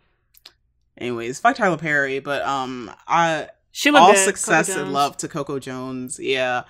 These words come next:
Speaker 1: I think she's
Speaker 2: Queen.
Speaker 1: a performer. She can sing live. She can sound like the record. Okay, that's
Speaker 2: On
Speaker 1: my
Speaker 2: key,
Speaker 1: girl.
Speaker 2: on the record.
Speaker 1: On the record, like, and she's gorgeous too. I'd be like,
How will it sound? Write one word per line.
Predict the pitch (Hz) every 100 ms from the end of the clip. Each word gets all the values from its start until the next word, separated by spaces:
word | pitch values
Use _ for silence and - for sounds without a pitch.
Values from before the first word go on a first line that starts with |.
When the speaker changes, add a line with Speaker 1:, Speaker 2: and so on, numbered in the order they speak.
| - _
Speaker 1:
I | 151
think | 156
she's | - 185
Speaker 2:
Queen. | 175
Speaker 1:
a |
performer. | 175 165 165 160
She | -
can | 175
sing | 147 170 170
live. | 131 131 143 147 156 165 185 202 170
She | - 185
can |
sound | 175 180 180
like | 170
the | 175
record. | 156 170 185 226 233 262 277 302 294 254
Okay, | 269 285 - 302 330 330 370 403 440 494 571 539 381
that's | 302
Speaker 2:
On | 196
Speaker 1:
my | 214 220
Speaker 2:
key, |
Speaker 1:
girl. | 226 381 381 277
Speaker 2:
on | 208 165
the | 160
record. | - 165 165 165 _ _ _ _ _ _ _ - -
Speaker 1:
On | 165 202 202
the | 170
record, | 147 165 220 269 214
like, | 139 151 143 135 139 -
and | 151 208
she's | 254 220
gorgeous | 160 - 160 208 269 - -
too. | 277 311
I'd | 254
be |
like, | 277 180 160 143